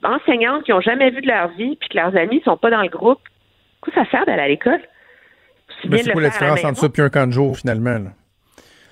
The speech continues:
Speaker 1: Ben, c'est parce que, alors là, tu te ramasses dans un contexte où, objectivement parlant, le gouvernement, puis ça, même M. Roberge l'a admis,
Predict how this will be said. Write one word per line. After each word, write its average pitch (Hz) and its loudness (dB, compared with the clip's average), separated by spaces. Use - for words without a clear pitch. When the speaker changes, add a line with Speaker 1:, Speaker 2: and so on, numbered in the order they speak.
Speaker 1:
Ben, 202 0
c'est - -12
parce 165 -4
que, 214 0
alors 160 0
là, 233 2
tu - -16
te - -20
ramasses 190 0
dans 156 0
un 147 -2
contexte 156 -4
où, - 0
objectivement 165 -2
parlant, 139 -2
le 165 2
gouvernement, 180 -2
puis - -20
ça, 254 2
même 220 -2
M. 160 0
Roberge 160 0
l'a 131 0
admis, 170 -2